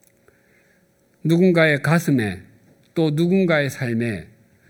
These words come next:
대못을 박았기 때문은 아닙니까? 그 네 군인들이 각각 취했던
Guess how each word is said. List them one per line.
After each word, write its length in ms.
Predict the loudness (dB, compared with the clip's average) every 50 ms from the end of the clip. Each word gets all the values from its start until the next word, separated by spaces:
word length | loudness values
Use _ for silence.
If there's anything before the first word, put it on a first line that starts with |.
| -20 _ _ _ _
대못을 580 | 0 2 2 2 2 0 0 -2 -2 -2 -2
박았기 500 | -2 -2 -2 -2 -2 -4 -4 -6 -8 -6
때문은 480 | -4 -2 0 0 0 -2 -4 -6 -6 -8
아닙니까? 520 | -8 -8 -8 -6 -6 -8 -10 -12 -14 -20 -20 _ _ _ _ _ _ _ _ _ _ _ _ _ _ _ _ _ _ _ _ _ _ _ _ _ _ _ _ _ _ _ _ _ _ _ _ _ _ _ _ _ _ _ _ _ _ _ _ _ _ _ _ _ _ _ _ _ _ _ _ -20 -20 _ _ _ _ _
그 280 | 0 2 4 4 4 4
네 300 | 4 2 2 0 -2 -2
군인들이 840 | 0 2 2 4 4 2 2 0 0 0 0 0 0 -2 -4 -8 -16 -20 _ _ _ _ _ _ _ _ _ _ _ -2
각각 440 | 0 0 0 0 0 0 0 -2
취했던 840 | -4 -6 -4 -2 0 -2 -2 -4 -4 -2 -2 -2 -2 -4 -6 -8